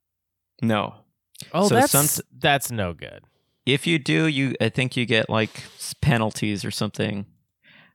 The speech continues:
Speaker 1: But, uh, but yeah, so some of these matches can go for a long time. Anyway, I bring this up to say, back in the day,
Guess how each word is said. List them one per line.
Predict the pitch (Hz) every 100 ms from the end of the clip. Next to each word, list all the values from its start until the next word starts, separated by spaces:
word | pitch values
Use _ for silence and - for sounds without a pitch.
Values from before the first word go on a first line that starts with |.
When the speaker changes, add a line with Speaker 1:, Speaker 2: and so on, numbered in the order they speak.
| _ _ -
Speaker 1:
But, | 110 110
uh, | 110 107 104 107 - _ _ _ _ _ _ _ _ _ _ -
but | 127
yeah, | 104
so | - 110
some | - 196
of |
these | 196 123
matches | 127 - 127
can | 113
go | 117
for | - 120
a | 110
long | 117
time. | - 113
Anyway, | - 208 170 110 107 -
I | 127
bring | 185 170
this | 135 -
up | 104 -
to | - 101 -
say, | - 110 - - - _ _ _ _ _ _ _ _ _ _ _
back | - 135 -
in |
the | 123
day, | 101 113 123